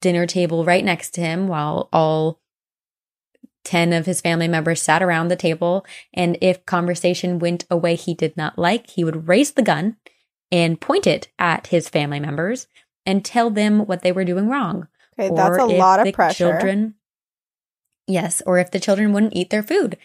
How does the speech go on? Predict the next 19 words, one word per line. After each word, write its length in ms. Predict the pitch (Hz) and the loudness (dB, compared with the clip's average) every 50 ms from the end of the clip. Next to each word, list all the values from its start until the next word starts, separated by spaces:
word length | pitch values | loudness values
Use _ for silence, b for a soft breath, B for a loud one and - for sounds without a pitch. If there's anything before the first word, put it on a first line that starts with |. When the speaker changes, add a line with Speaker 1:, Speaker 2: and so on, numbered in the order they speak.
| b b _ _ | b b _ _
Speaker 1:
they 140 | - 156 160 | -6 -2 -2
would 120 | 170 165 | -2 0
get 120 | - 170 185 | 0 2 2
a 40 | 190 | 2
gun 300 | 180 254 247 233 208 202 | 2 2 2 2 0 -2
pointed 360 | - - 160 151 - 165 156 | -2 -6 -8 -6 -8 -10 -10
to 120 | - - 151 | -10 -10 -10
their 140 | - 147 | -10 -10
face. 420 | 139 - - - 170 - - - _ _ b b b b b b _ | -8 -8 -8 -8 -8 -14 -20 -20 _ _ b b b b b b _
So, 360 | - - - 202 202 202 196 | -10 0 2 2 4 4 4
um, 380 | 196 185 185 185 185 185 175 175 _ _ _ _ _ _ _ _ _ _ _ _ | 2 2 2 0 -2 -4 -8 -10 _ _ _ _ _ _ _ _ _ _ _ _
probably 500 | - - - 208 233 240 294 285 320 320 | -12 -2 0 0 2 2 2 2 2 0
not 180 | 311 302 302 - | 0 -2 -2 -2
the 80 | 320 | -2
best 260 | 277 302 302 294 - | 0 0 -2 -2 -4
place 200 | - - 294 294 | -4 -4 -4 -4
to 140 | 294 - 269 | -2 -6 -6
grow 200 | - 262 262 262 277 | -4 -4 -2 0 0
up. 280 | 285 294 294 - - | 0 -2 -4 -6 -14